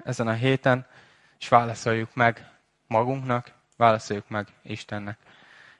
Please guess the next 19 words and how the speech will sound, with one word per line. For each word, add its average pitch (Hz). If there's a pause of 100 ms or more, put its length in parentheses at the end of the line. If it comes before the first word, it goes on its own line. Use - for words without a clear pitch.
Így 113 (360)
menjünk 113
most 110
Isten 127
elé, 123 (100)
boruljunk 113
le 113
és 107
imádjuk 104
őt. - (3250)
Köszönjük, 131
Urunk, 139
azt, 143
hogy 120
Te 139
vagy 120
a 117
mi 113
királyunk. 107